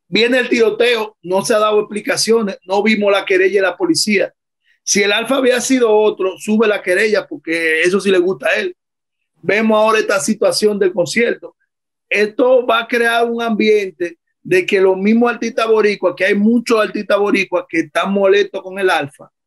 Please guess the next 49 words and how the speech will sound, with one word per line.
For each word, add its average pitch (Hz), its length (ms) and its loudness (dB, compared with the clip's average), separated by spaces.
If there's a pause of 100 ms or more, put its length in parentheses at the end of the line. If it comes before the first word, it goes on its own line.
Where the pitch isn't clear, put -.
(380)
que 143 120 -2
hay 151 100 -2
que 190 120 0
decirlo, 185 540 0
que 156 160 -8
yo 165 80 2
he 170 60 4
hablado 185 340 2
con 180 140 -8
algunos, 175 480 2 (360)
están 175 360 -2
molestos 190 580 0
porque 170 300 -2
el 170 80 2
Alfa 190 320 -2
se 202 140 -2
ha - 20 0
encargado 190 720 -2 (440)
de 170 180 0
in-, 190 200 -4
indicar 202 580 0
de 170 200 0
que 185 300 2
él 208 80 2
es 202 60 4
la 196 220 0
para 202 300 0
y 190 40 0
la 196 120 2
vaina 185 420 -4
cuando 185 380 2
los 185 160 4
números 196 640 4
no 170 240 -2
son 175 180 -4
así. 233 560 2 (560)
Hay 175 200 0
artistas 240 440 0
como 220 260 0
Mike 220 300 -2
Tower 190 460 0
que 180 160 0
tienen 196 360 0
tres 214 220 2
veces 220 300 2
los 202 100 -2
números 208 420 -2
que 185 280 2
él, 170 180 -2